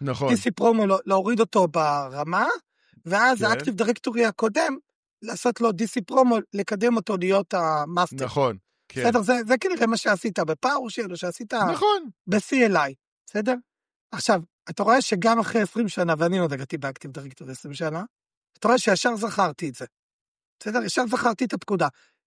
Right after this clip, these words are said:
Speaker 2: זה בדיוק מה שהוא דיבר עליו, אמנון שעשוע. שאם אתה יודע את היסודות,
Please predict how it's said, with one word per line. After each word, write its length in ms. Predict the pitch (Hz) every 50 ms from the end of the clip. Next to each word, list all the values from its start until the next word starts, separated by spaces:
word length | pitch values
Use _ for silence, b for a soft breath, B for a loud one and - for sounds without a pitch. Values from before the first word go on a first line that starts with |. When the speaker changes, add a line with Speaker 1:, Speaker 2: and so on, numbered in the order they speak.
| _ _
Speaker 2:
זה 200 | 185 165 220 254
בדיוק 300 | 220 233 262 254 - -
מה 100 | 220 226
שהוא 160 | - - 220
דיבר 300 | 180 185 180 170 196 190
עליו, 240 | 202 185 156 143 160
אמנון 220 | 156 160 170 170
שעשוע. 460 | 156 - - 143 139 - - - 127 123 _ _ _ _ _ _ _ _ _ _ _
שאם 320 | - - - 208 233 262 294
אתה 160 | 285 - 240
יודע 240 | 214 185 170 240 247
את 120 | 226 -
היסודות, 720 | 202 180 165 - - - 170 147 180 202 247 - - -